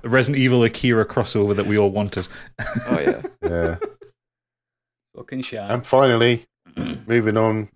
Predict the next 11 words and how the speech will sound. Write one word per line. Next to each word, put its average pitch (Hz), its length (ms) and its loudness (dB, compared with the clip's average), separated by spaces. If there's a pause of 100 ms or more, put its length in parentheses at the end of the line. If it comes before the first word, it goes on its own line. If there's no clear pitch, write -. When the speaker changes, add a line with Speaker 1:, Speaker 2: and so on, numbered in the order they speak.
(100)
Speaker 3:
uh, 104 320 4
the 101 140 -4
Snyder 117 480 2
fans 95 600 -2 (640)
bought - 260 -2
bots - 420 -2
to - 120 -8
rig 143 160 2
the 139 160 2
Oscar 160 260 -2
votes. - 460 0